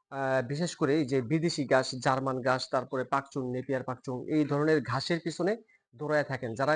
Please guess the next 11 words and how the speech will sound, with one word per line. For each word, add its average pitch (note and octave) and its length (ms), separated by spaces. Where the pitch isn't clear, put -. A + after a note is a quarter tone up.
গ্রামগঞ্জে C#3+ 580
আছেন, D#3+ 180
বিশেষ C3 240
করে D#3 100
গাছ A#2 120
চাষ C#3 140
করার C#3+ 200
মতো A#2+ 140
একটি - 140
ব্যবস্থা C3+ 440
আছে - 180